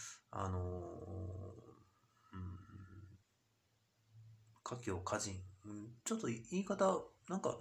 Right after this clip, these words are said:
途中でテレビの放送も変わってしまってるんじゃないかなとか思ったりもする時あるんですけども、あのー、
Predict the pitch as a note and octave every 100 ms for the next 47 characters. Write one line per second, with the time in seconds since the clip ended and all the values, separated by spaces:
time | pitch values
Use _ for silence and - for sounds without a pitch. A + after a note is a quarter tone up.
0 | - - - - - - - - C4 A2+
1 | - F#3 G3 G2+ B2 - D3 G#2 - F3
2 | F3+ F3+ F#3 F#3 F#3+ F3+ G2+ G2 G2+ G2+
3 | G#2 G2 G2 F#2+ G#2+ F#2+ F#2 F#2 F2+ F2+
4 | F#2 F#2+ - A#2 A2 F#2 G2 G2 F#2 -
5 | F#2 F#2 F#2 F#2 F#2 F#2+ F#2+